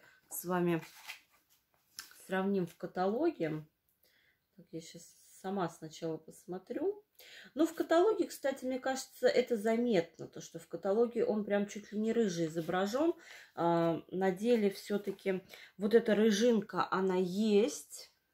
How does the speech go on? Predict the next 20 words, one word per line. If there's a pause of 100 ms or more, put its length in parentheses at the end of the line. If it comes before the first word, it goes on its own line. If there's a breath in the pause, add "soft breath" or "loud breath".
(160)
Ну,
вот
опять
же
плохо
видно. (480 loud breath)
Рыжинка
есть,
но,
м, (200)
по
факту
видно,
что
эта
рыжинка
переливается
во
что-то
розовенькое.